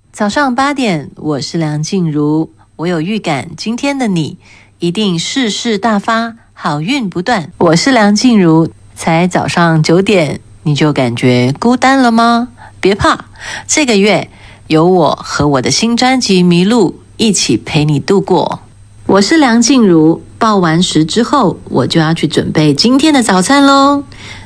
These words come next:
点一首我的新歌《迷路》，现在是早上九点。才早上十点，手机就误读了什么讯息呢？我是梁静茹，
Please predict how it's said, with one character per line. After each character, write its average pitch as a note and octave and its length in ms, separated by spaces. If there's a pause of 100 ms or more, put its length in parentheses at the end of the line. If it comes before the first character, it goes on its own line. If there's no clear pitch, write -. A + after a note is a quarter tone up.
(100)
点 G3+ 180
一 D4+ 80
首 A3 360
我 D3+ 100
的 D3+ 80
新 B3+ 240
歌 C#4+ 220 (160)
《迷 E3 240
路》， F#3 320 (300)
现 E3+ 260
在 E3 280
是 D3+ 140
早 - 180
上 G3+ 360
九 A#3 260
点。 - 300 (600)
才 E4+ 200
早 B3+ 160
上 C4 240
十 G3 260
点， F#3 380
手 C#3+ 260
机 G3+ 320
就 A3+ 160
误 D#4+ 240
读 G#3+ 160
了 G3+ 80
什 F#3+ 160
么 D#3 100
讯 D4+ 240
息 A3+ 200
呢？ E4 300 (680)
我 G#3+ 100
是 G#3+ 140
梁 B3+ 240
静 B3+ 260
茹， D#3+ 360